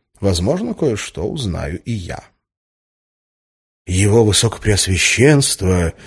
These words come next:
краснея сказал Кальбер, знает всё, что известно мне, однако по благосклонному соизволению отваживаюсь повториться».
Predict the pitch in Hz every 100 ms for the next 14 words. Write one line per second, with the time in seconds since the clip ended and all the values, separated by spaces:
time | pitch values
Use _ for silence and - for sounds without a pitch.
0 | - _ - 87 - 87 80 - 92 85
1 | 82 - 90 82 80 76 - - - -
2 | 90 117 120 113 - - 117 131 - 113
3 | 113 107 113 104 101 110 143 127 73 -
4 | _ _ _ - 85 98 98 85 92 95
5 | 90 - 95 110 101 95 98 87 87 90
6 | 110 120 113 80 - 95 92 87 90 85
7 | - - - 82 - - - -